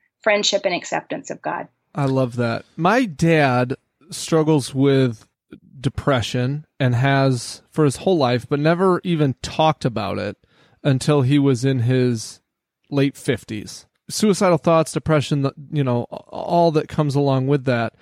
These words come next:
Speaker 2: And I'm thinking now of a pastor who, my dad was a pastor, who is like my dad and doesn't f-, feel like they can get up in the platform and say,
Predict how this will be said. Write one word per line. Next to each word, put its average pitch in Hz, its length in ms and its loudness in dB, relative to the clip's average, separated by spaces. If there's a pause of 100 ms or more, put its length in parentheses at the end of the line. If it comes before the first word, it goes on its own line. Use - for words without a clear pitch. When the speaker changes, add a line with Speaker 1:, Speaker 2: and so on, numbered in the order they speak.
(520)
Speaker 2:
And 180 380 2 (100)
I'm 247 220 0
thinking 202 360 0
now 180 300 2
of 143 80 0
a 147 80 2
pastor 147 560 0
who, 151 500 2 (240)
my 147 140 -2
dad 190 240 2
was 139 140 0
a - 20 -4
pastor, 143 540 0
who 156 120 2
is 175 120 2
like 190 180 2
my 156 160 0
dad 127 500 0 (380)
and 147 540 2 (320)
doesn't 202 420 2 (100)
f-, 160 220 -14
feel 196 220 2
like 151 140 2
they 170 140 4
can 156 140 -2
get 156 140 2
up 151 100 0
in 147 60 0
the 131 80 -2
platform 139 440 0
and 123 100 -2
say, 123 440 0